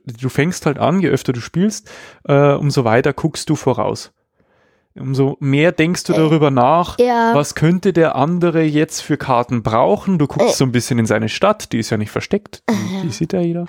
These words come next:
Speaker 2: Ich mach's halt immer so, weil ich mach mir ja immer Pläne. <laughs>
Speaker 1: Ja, ja, du mit deinen
Speaker 2: Dann mach
Speaker 1: Plänen.
Speaker 2: ich's halt immer, immer so, ich denk mir, ja gut, wenn ich jetzt diese Karte nehme, dann muss der Papa die andere da nehmen <laughs> und dann krieg ich zum Beispiel Papyrus,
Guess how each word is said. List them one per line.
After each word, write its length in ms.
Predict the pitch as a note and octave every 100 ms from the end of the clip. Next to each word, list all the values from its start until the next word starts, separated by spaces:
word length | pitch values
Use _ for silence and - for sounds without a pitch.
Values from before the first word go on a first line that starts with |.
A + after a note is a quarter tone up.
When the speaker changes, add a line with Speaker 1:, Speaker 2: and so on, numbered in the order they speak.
| - -
Speaker 2:
Ich 100 | A3
mach's 240 | D4+ D4+ B3+
halt 140 | A3
immer 240 | - A#3 A3
so, 180 | G#3+ A#3+ - _ _
weil 120 | -
ich 80 | G#3+
mach 160 | A3 G#3+
mir 200 | A#3+ A3
ja 40 |
immer 180 | D#3+ G3+
Pläne. 600 | F#3+ F3+ G#3+ G#2+ G#2+ F2 F#3
<laughs> 360 | - G3 G#3
Speaker 1:
Ja, 320 | A2+ B2+ F3+ F#3+
ja, 240 | B2 A#2
du 100 | C3
mit 160 | B2+ C#3
deinen 160 | C#3+
Speaker 2:
Dann 120 | A#3
mach 80 | B3+
Speaker 1:
Plänen. 160 | C4+ G#3
Speaker 2:
ich's 80 | C4
halt 340 | - A#3+ A#3+ -
immer, 80 | B3+
immer 100 | C4
so, 200 | B3+ C4+ D#4+ _ _ _ _ _ _ _ _ -
ich 100 | -
denk 220 | G#3+ -
mir, 300 | C#4 C#4+ C#4+ -
ja 160 | F#3+ F3+
gut, 220 | A#3+ A#3+
wenn 160 | G#3
ich 160 | G#3 -
jetzt 240 | G3 -
diese 260 | - F4 A#3+
Karte 380 | G#3+ F3+ - G3
nehme, 400 | G3 F#3+ G#3+ E4+ - - - -
dann 100 | G#3+ A3+
muss 140 | C#4 -
der 80 | A#3
Papa 400 | A#3+ A#3+ A3+ G#3 - - -
die 160 | -
andere 540 | F#3+ B3+ C#4 A3 G#3 G3
da 180 | G3+ G3
nehmen 640 | G#3+ A3 B3+ C#4+ D4+ D#4+ - -
<laughs> 220 | - -
und 200 | - C4+
dann 220 | A#3 A#3+ B3+
krieg 280 | - A#3+ -
ich 280 | C4+ C4 -
zum 160 | C4
Beispiel 300 | A#3+ A3+ B3
Papyrus, 920 | A3+ B3 A#3+ - B3 A#3+ G3+ F3+ -